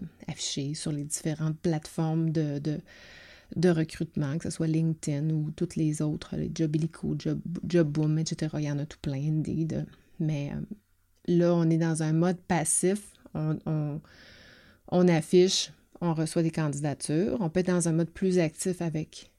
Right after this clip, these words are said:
comme je disais tout à l'heure, des firmes de placement ou des, des chasseurs de tête. Mais aussi, on peut, euh, élargir nos sources de recrutement. J'ai reçu dernièrement justement mon amie Corinne Béguerie,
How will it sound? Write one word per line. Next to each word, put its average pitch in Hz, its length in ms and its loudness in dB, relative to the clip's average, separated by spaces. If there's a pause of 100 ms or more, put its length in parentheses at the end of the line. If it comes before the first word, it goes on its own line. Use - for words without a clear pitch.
(220)
comme 165 140 -2
je 156 40 -2
disais 156 160 -2
tout 160 160 -4
à 151 80 2
l'heure, 160 160 0
des 156 120 0
firmes 156 240 -2
de 156 80 0
placement 160 480 -2
ou 165 180 0
des, 151 300 0
des 156 120 -2
chasseurs 151 380 -4
de 143 80 -6
tête. 180 420 -2 (880)
Mais 196 220 10
aussi, 196 680 6
on 180 180 6
peut, 233 440 6
euh, 160 360 6 (180)
élargir 190 1120 4
nos 180 240 4
sources 196 320 -2
de 175 60 2
recrutement. 160 480 -6 (1300)
J'ai 180 180 4
reçu 170 280 2
dernièrement 160 400 4
justement 165 360 0
mon 156 160 0
amie 151 240 0
Corinne 160 380 0
Béguerie, 156 560 -2